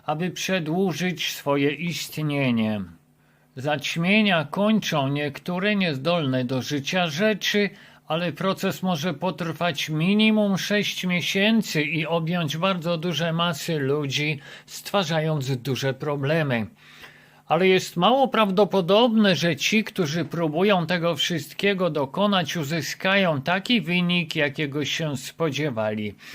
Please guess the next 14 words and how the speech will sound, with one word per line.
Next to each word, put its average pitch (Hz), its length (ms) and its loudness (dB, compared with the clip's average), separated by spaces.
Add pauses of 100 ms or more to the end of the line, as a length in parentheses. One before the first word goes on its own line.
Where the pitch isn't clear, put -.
(440)
Znajdujemy 190 680 2
się 190 240 0
w - 60 -10
czasie 196 400 -2
wyłączenia 180 840 0
starej 175 520 0
matrycy, 196 760 0
która 139 480 -4
żyje, 208 800 2
żywiąc 165 720 -2
się 170 460 -2
bólem 165 420 0
i 160 80 -2
cierpieniem. 151 1120 0